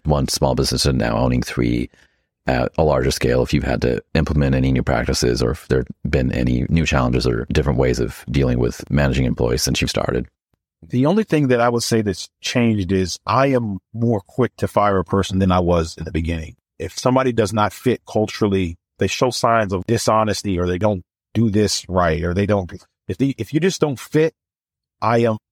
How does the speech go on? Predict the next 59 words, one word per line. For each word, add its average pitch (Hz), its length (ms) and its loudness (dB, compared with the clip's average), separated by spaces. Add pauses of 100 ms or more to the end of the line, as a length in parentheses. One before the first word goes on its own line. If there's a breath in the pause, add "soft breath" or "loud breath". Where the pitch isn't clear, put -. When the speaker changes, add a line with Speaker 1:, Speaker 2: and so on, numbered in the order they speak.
(160)
Speaker 2:
much 131 280 0
more 131 180 2
likely 113 400 0
to, 98 160 0 (160)
to 104 120 -6
just 101 260 -2
say, 101 160 0
"Okay, 104 260 2
well, 98 120 2
this 98 120 -4
person 101 280 -2
doesn't 95 220 0
fit. 95 180 0
I - 40 -4
need 98 140 0
to 82 60 -6
find 95 240 0
somebody 82 380 0
else." 85 320 0 (200)
And 98 140 2
that's 98 180 -2
part 104 280 0
of 85 80 0
life. 90 240 0
And, 90 140 -10 (240)
and 90 120 -2
let's 98 160 -2
keep - 220 -4
it 87 60 -4
moving. 87 400 0
In 117 100 0
the 110 100 0
beginning, 110 540 0 (120)
I 98 80 -2
think 120 200 -2
because 101 420 -2
I 101 140 2
had 113 100 -2
been 98 120 -4
fired 101 380 0
three 95 200 -2
times, 98 500 -2 (300)
I 101 100 2
was 98 160 0
very 104 280 2
slow 110 380 0
to 107 80 -6
fire 113 260 0
people. - 240 -8 (140)
And 185 100 2
I - 20 2
still 175 300 0
am 143 180 2
pretty 131 280 0
slow, 85 420 -6 (200)
slower 127 300 0
than 98 120 0
most 104 260 0
bosses. 113 420 0